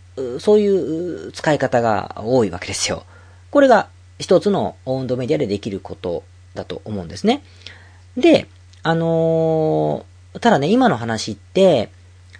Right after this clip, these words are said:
アクセスがたくさん集まったら、あのー、信頼していただいて、物を売る。アクセスがたくさん集まれば、その方々に信頼してもらって、物を売るということはね、意外とみんなやってませんかね。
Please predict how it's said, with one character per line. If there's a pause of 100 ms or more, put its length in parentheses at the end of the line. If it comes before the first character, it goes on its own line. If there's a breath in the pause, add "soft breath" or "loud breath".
(280)
ア
ク
セ
ス
が
た
く
さ
ん
集
ま
っ (200)
た
ら、 (580 soft breath)
あ
の (200)
ー、
信
頼
し
て
い
た
だ
い
て、 (420 soft breath)
物
を
売
る。 (500)
ア
ク
セ
ス
が
た
く
さ
ん
集
ま
れ
ば、
そ
の
方
々
に
信
頼
し
て
も
ら
っ
て、 (500 soft breath)
物
を
売
る
と
い
う
こ
と
は
ね、
意
外
と
み
ん
な
や
っ (260)
て
ま
せ
ん
か
ね。